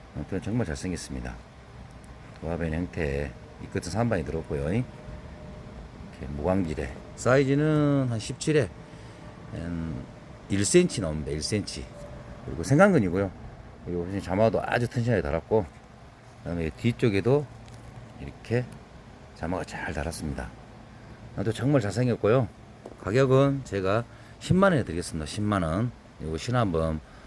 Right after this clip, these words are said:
뽑아 올리-, 뽑아 올려볼 종자입니다. 아주 잘생겼습니다. 자, 그리고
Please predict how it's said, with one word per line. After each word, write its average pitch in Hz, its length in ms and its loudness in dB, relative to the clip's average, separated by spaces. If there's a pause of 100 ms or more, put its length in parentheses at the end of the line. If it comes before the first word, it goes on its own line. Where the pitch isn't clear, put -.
(200)
뽑아 120 180 6
올리-, 90 380 4 (260)
뽑아 117 220 4
올려볼 90 420 6
종자입니다. 76 540 -2 (1120)
아주 73 160 -8
잘생겼습니다. 82 1120 -2 (3500)
자, 85 300 0
그리고 113 500 2